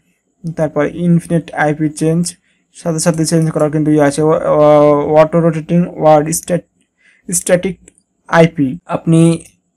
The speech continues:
অটোমেটিক্যালি কিন্তু চেঞ্জ করতে পারবেন, প্রক্সি সিস্টেম আছে, বা না চেঞ্জ করতেও পারবেন, ঠিক আছে?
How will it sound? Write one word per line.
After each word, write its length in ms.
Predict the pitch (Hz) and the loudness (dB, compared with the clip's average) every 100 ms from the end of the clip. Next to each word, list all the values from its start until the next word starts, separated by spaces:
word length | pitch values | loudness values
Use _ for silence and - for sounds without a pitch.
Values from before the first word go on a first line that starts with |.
| _ | _
অটোমেটিক্যালি 720 | 160 160 175 170 170 165 165 | 0 2 4 2 4 2 2
কিন্তু 300 | 160 165 160 | 2 0 0
চেঞ্জ 300 | 165 175 170 | 0 2 0
করতে 280 | - 165 165 | 0 -4 0
পারবেন, 300 | 156 156 170 | 2 2 2
প্রক্সি 440 | - 165 160 - | 2 0 0 -4
সিস্টেম 460 | 208 - 165 - 160 | -2 -2 -2 0 2
আছে, 320 | 151 170 254 - _ _ - | 2 2 -2 -4 _ _ 0
বা 140 | 156 | 4
না 320 | 156 156 160 | 6 6 4
চেঞ্জ 340 | 165 170 170 165 | 4 2 0 0
করতেও 340 | 175 170 185 | -4 -4 -6
পারবেন, 460 | 175 151 143 139 139 | -2 0 0 -2 -6
ঠিক 140 | 165 | -4
আছে? 340 | 165 - 208 | -6 -2 -4